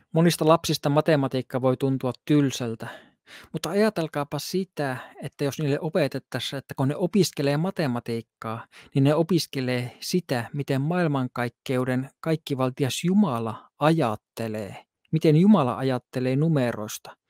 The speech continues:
että matematiikka on niinku tietyllä tavalla o-, niinku Jumalan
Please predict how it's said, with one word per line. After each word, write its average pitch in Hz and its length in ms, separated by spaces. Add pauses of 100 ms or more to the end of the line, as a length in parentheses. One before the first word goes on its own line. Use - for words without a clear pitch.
(320)
että 151 180
matematiikka 151 720
on 135 80
niinku 139 400
tietyllä 156 320
tavalla 135 420 (800)
o-, - 140 (360)
niinku 160 240
Jumalan 156 600